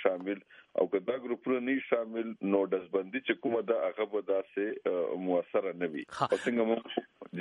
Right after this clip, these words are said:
Speaker 1: او څنګه موږ ولیدل، دا
Speaker 2: مهم.
Speaker 1: داسې وشو.
Speaker 2: بالکل داسې وشو. پیر زبیر شاه صاحب، یو تپوس زموږ نه زیات اوریدونکي چې کوي، هغه دا دی چې په شام کې خو اوس روس هم دی، په شام کې خو اوس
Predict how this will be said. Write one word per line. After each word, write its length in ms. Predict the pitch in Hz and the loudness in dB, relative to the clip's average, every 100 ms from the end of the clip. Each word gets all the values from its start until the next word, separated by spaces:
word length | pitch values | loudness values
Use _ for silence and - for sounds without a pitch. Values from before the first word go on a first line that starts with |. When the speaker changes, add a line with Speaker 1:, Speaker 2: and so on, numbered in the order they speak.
| - - | -2 4
Speaker 1:
او 60 | - | 4
څنګه 260 | 165 131 | 4 0
موږ 180 | 123 127 | -4 -4
ولیدل، 300 | 139 131 113 110 | -2 -2 -4 0
دا 100 | - | 0
Speaker 2:
مهم. 120 | 143 | 2
Speaker 1:
داسې 300 | 208 113 - | 2 0 -2
وشو. 360 | 98 98 - 76 - _ _ 139 | -12 -12 -8 -10 -10 _ _ 0
Speaker 2:
بالکل 280 | 147 135 | 0 2
داسې 180 | 135 139 | 0 0
وشو. 180 | 147 139 | -2 -4
پیر 400 | - - 175 240 | -6 -12 -2 0
زبیر 220 | 247 226 | 4 4
شاه 180 | 202 254 | 4 2
صاحب، 200 | 240 180 | 2 0
یو 160 | 220 233 | 0 0
تپوس 420 | 175 - 208 160 | 0 2 0 2
زموږ 180 | 180 170 | 2 2
نه 60 | |
زیات 360 | 120 143 175 - | 4 6 6 4
اوریدونکي 440 | 143 135 147 139 | 0 0 -2 -6
چې 120 | - | -8
کوي، 240 | 120 123 143 | -6 -2 0
هغه 120 | 113 | 2
دا 180 | 110 135 | 4 4
دی 160 | 113 123 - - - | 2 -2 -10 -18 -10
چې 120 | - 147 | -6 -2
په 120 | 147 | -2
شام 360 | - 170 196 | 4 6 6
کې 360 | 151 127 120 135 - | 2 -2 0 -2 -6
خو 200 | - 143 | -6 0
اوس 380 | 131 131 135 131 | 0 0 -4 -2
روس 280 | 151 - 170 | -2 0 -2
هم 220 | 170 165 | -2 0
دی، 300 | 160 160 156 - - - | 0 0 -2 -8 -14 -10
په 80 | |
شام 280 | 135 165 160 | -4 0 0
کې 140 | 139 143 | 0 -6
خو 160 | - | -4
اوس 300 | 139 135 - | -2 -4 -8